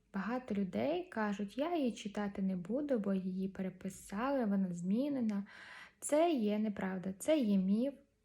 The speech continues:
тому що немає, якщо ви потім будете шукати в інтернеті, нема хто її переписав.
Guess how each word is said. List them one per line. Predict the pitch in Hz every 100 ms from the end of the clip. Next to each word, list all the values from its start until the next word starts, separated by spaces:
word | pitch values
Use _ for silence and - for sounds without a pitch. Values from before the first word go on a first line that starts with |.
| _
тому | 240 277 269
що | - - 196
немає, | 220 330 302 254 240 220
якщо | 208 - 294
ви | 302
потім | 208 - 208 202
будете | 202 220 196 202
шукати | 202 247 277 269 214
в |
інтернеті, | 202 202 - 214 240 -
нема | 208 311 359
хто | - -
її | 208 190
переписав. | 190 190 190 190 - 226 269